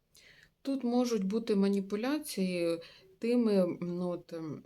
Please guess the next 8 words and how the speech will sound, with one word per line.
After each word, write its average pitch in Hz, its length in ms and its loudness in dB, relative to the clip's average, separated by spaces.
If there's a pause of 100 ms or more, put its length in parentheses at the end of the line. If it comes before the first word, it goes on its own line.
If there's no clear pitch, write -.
(340)
людьми 185 640 0
або 175 220 -4
підрозділами, 175 1000 0 (340)
якимось 180 640 -2
окремими 180 520 2
такими 165 440 -4
невеличкими, 160 1000 -2 (840)
е, 131 420 -6